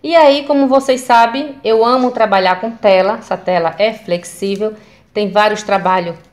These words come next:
que eu já fiz com ela nas orquídeas. Ela é maravilhosa, tá certo? Vamos pegar a tela e vamos grampear na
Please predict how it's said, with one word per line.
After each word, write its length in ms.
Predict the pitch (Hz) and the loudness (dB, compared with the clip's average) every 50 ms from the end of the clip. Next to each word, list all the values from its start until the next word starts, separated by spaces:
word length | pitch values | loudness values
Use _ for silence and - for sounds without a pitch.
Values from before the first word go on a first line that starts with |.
| _ _ _ _ _ _ | _ _ _ _ _ _
que 80 | - 190 | -6 -4
eu 60 | 185 | -4
já 140 | 185 202 190 | -2 -4 -6
fiz 300 | 185 - - 202 196 - | -6 -6 -8 -8 -8 -8
com 240 | - 196 196 185 180 | -6 -4 -2 0 2
ela 260 | 175 170 170 170 156 | 2 2 2 0 -2
nas 260 | 165 175 175 170 160 | -2 -4 -4 -2 0
orquídeas. 680 | 196 185 180 - - - 190 185 196 196 214 214 214 - - - _ _ _ _ - | -2 -2 -2 -6 -10 -8 -6 -6 -4 -4 -4 -6 -6 -8 -18 -20 _ _ _ _ -2
Ela 260 | 175 190 208 202 196 | 0 2 2 4 2
é 80 | 196 196 | 2 2
maravilhosa, 880 | 196 185 185 180 180 180 208 247 226 196 175 170 175 185 185 214 220 | 2 0 2 2 0 0 0 -2 0 2 4 4 4 2 0 -4 -8
tá 180 | 208 - 185 175 | -10 -10 -12 -12
certo? 500 | - - - 170 185 208 214 - 240 - - _ _ _ _ _ _ _ | -10 -8 -6 -6 -6 -6 -8 -10 -16 -18 -20 _ _ _ _ _ _ _
Vamos 320 | 170 208 240 262 269 262 | -6 -4 -2 -2 -2 -4
pegar 380 | - - 226 208 185 190 185 180 | -2 0 0 0 2 2 0 0
a 40 | 175 | -2
tela 720 | - - - 156 147 143 139 147 160 180 208 233 233 - - _ - | -4 -4 -4 -2 -2 -2 -2 -2 -2 -2 -2 -4 -6 -14 -20 _ -16
e 80 | 190 | -14
vamos 680 | 190 175 156 175 185 185 190 202 208 220 220 220 - - | -14 -8 -4 -2 -2 0 0 0 -2 -2 -4 -6 -12 -16
grampear 1000 | 196 180 185 208 247 294 311 285 - - 311 285 233 190 165 156 160 165 190 208 - | -12 -6 -2 0 0 0 0 -2 -6 -8 -6 -2 0 2 2 4 2 2 0 -2 -4
na 560 | 170 202 208 208 233 254 277 285 285 - | -2 0 2 4 4 2 2 0 -4 -10